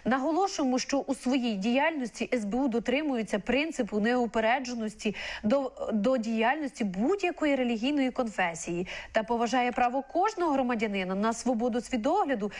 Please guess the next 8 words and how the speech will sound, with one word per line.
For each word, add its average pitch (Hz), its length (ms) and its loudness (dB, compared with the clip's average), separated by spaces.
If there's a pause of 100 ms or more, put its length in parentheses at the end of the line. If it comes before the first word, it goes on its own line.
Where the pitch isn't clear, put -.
(160)
та 247 100 2
віросповідання, 302 800 0 (260)
а 240 180 4 (160)
це 311 380 2
саме 262 420 0
визначено 226 760 -2 (260)
Конституцією 320 920 -2
України». 196 680 -2